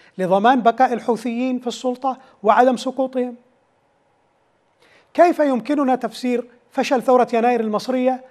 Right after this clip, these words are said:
بدون حضور العامل الإسرائيلي؟ وكيف نتجاهل تصريحات رؤساء الوزراء ومدراء المخابرات الإسرائيليين أنفسهم في هذا الشأن، وهم يتحدثون عن ضرورة إسقاط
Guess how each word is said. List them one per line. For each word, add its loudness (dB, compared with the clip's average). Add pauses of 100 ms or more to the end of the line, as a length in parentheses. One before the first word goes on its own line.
(220)
بدون 0
حضور 0
العامل 2
الإسرائيلي؟ -4 (960)
وكيف 0
نتجاهل 4
تصريحات 0
رؤساء -2
الوزراء 0 (540)
ومدراء 4
المخابرات 2
الإسرائيليين -2
أنفسهم -6 (180)
في -2
هذا 0
الشأن، -6 (1200)
وهم 4
يتحدثون 0
عن 0
ضرورة 2
إسقاط 0